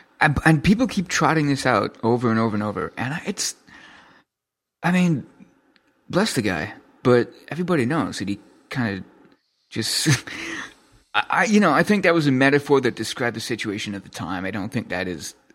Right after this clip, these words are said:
anything set in stone. It is not an immutable fact of the way that computers work. Uh,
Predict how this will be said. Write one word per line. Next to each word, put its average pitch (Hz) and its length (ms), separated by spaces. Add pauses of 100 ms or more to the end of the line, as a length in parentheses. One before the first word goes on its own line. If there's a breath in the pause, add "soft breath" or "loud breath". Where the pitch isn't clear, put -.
(160)
anything 107 360
set 104 260
in 92 120
stone. 92 420
It 82 120
is - 100
not 101 180
an 104 60
immutable 107 560
fact 92 420
of - 60
the 92 80
way 90 160
that 80 100
computers 80 480
work. - 400 (1080 soft breath)
Uh, 95 340